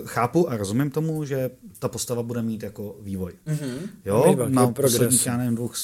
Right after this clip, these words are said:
Speaker 1: dvou těch epizodách to i skoro i vypadalo, že nějaký vývoj bude.
Speaker 2: Mhm.
Speaker 1: Jo, takže nechám se překvapit s-, vlastně druhou už odkleplou sérií a schválenou.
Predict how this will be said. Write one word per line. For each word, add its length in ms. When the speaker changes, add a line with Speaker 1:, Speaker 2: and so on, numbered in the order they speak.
Speaker 1:
dvou 300
těch 220
epizodách 580
to 160
i 240
skoro 420
i 40
vypadalo, 420
že 200
nějaký 320
vývoj 280
bude. 260
Speaker 2:
Mhm. 260
Speaker 1:
Jo, 160
takže 260
nechám 240
se 140
překvapit 540
s-, 140
vlastně 300
druhou 440
už 160
odkleplou 500
sérií 520
a 680
schválenou. 680